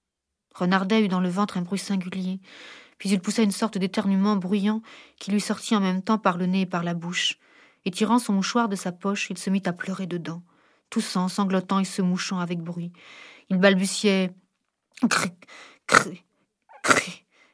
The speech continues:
Nom de Dieu de cochon qui a fait ça, je, je voudrais le voir guillotiner. » Mais Principe reparut, l'air désolé, les mains vides. Il murmura : «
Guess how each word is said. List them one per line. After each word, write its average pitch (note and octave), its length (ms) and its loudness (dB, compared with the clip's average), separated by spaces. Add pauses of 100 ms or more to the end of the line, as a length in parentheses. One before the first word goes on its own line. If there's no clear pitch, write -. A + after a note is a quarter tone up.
(420)
Nom A3 80 0
de G3+ 140 2
Dieu F#3+ 180 0
de G3 120 0
cochon G#3 420 2
qui A3 160 0
a G3 80 4
fait G#3+ 160 0
ça, A3 360 2
je, G#3 120 0 (1000)
je G3+ 540 4 (960)
voudrais G#3 260 2
le G#3 60 4
voir F#3+ 240 2
guillotiner. » G3 640 -4 (1120)
Mais G3+ 60 2
Principe A3+ 400 2
reparut, G#3+ 420 4
l'air G#3+ 160 2
désolé, G#3 380 4
les G3 100 2
mains F#3+ 180 2
vides. F3+ 320 -4 (540)
Il G3+ 140 2
murmura : « G3 520 0